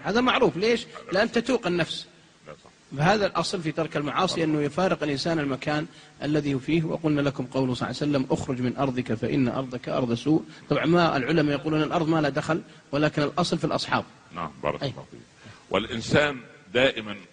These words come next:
Speaker 2: ضعيف، خلق الإنسان ضعيفا، فيأخذ القوة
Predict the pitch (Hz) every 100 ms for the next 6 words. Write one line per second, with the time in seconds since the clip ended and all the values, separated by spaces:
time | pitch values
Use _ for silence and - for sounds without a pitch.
0 | 90 87 104 87 - - - - 135 135
1 | - 95 92 - 110 95 85 90 90 80
2 | 58 - _ _ - 160 165 131 117 -
3 | 151 147 131